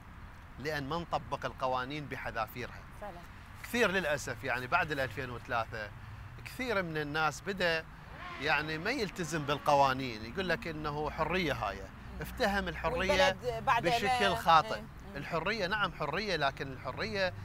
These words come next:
Speaker 1: يجب أن تكون مقننة ولا تضر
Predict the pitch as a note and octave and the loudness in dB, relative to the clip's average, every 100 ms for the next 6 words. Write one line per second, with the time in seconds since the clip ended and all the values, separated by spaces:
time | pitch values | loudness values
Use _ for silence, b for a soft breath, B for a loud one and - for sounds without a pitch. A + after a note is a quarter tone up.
0 | B B D3 E3 D3+ D3+ C#3+ - - G3+ | B B -2 -2 -2 -4 -6 -6 -4 -2
1 | G3 D#3 - G3+ G3+ F#3 D#3+ D3+ G3+ A3 | -2 -2 0 2 2 0 2 6 6 6
2 | G#3+ G#3 | 2 2